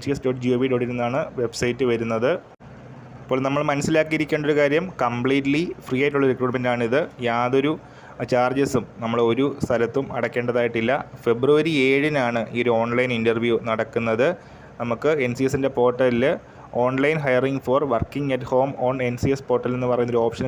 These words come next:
കാണാൻ സാധിക്കുന്നതാണ്. കരിയർ സെന്റർ, ആ, ഗജപതി, ഒഡീഷയാണ് ഈ ഒരു, ആ, work from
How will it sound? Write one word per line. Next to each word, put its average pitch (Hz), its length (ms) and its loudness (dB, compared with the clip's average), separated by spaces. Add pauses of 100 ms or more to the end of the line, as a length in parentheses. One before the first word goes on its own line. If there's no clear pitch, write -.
കാണാൻ 120 260 -2
സാധിക്കുന്നതാണ്. 117 640 0 (520)
കരിയർ 127 340 2
സെന്റർ, 135 340 0 (240)
ആ, 127 40 0 (160)
ഗജപതി, 123 500 0 (200)
ഒഡീഷയാണ് 127 640 2 (200)
ഈ - 20 0 (100)
ഒരു, 120 120 4 (580)
ആ, 117 40 2 (420)
work 117 200 -4
from 135 120 0